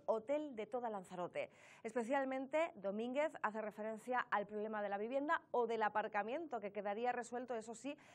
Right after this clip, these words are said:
con la donación al ayuntamiento por parte de Yudaya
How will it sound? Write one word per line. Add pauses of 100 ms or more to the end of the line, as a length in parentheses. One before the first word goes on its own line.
(100)
con
la
donación
al
ayuntamiento
por
parte
de
Yudaya